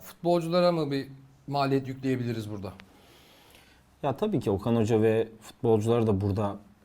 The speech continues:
Speaker 2: e, bir eleştiri yapabiliriz ama ben tablonun kötü olduğunu düşünmüyorum. Çok ağır bir fikstür, çok zorlu bir maç periyodundan geçen Galatasaray'ın,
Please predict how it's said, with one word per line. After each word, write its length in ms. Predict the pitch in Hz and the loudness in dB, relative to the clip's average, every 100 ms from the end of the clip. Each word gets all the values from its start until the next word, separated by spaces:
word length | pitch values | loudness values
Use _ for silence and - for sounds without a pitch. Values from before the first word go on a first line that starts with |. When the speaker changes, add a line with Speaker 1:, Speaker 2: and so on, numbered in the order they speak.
| _ - 214 | _ -14 -8
Speaker 2:
e, 300 | 202 202 196 | -6 -6 -6
bir 200 | 110 - - | -6 -8 -4
eleştiri 460 | 127 117 - - 110 | 0 0 -2 -4 -4
yapabiliriz 560 | 104 120 110 170 214 | -2 -4 -4 -4 -4
ama 220 | 180 123 107 | -2 -2 0
ben 260 | 147 147 147 | -2 -4 -2
tablonun 480 | 135 156 160 160 156 | 2 2 2 0 -2
kötü 280 | 151 151 175 | -2 -2 -2
olduğunu 340 | 127 131 175 | 0 0 -2
düşünmüyorum. 540 | 156 160 135 107 92 90 - - | -4 -2 -2 -2 -4 -8 -14 -8
Çok 300 | - 123 - - | -2 -2 -4 -4
ağır 360 | 107 117 131 117 | 2 4 4 2
bir 60 | |
fikstür, 540 | - 98 - 107 - - _ - | -2 -12 -12 -12 -14 -20 _ -12
çok 220 | - 107 | -8 -2
zorlu 340 | 104 113 117 113 | 2 2 4 2
bir 80 | |
maç 300 | 110 113 - | 0 -2 -4
periyodundan 600 | - 107 104 104 107 107 | -2 0 0 0 -2 -2
geçen 340 | 107 107 104 107 | -4 -4 -6 -4
Galatasaray'ın, 720 | 107 107 113 - 101 113 | -4 -4 -6 -6 -6 -6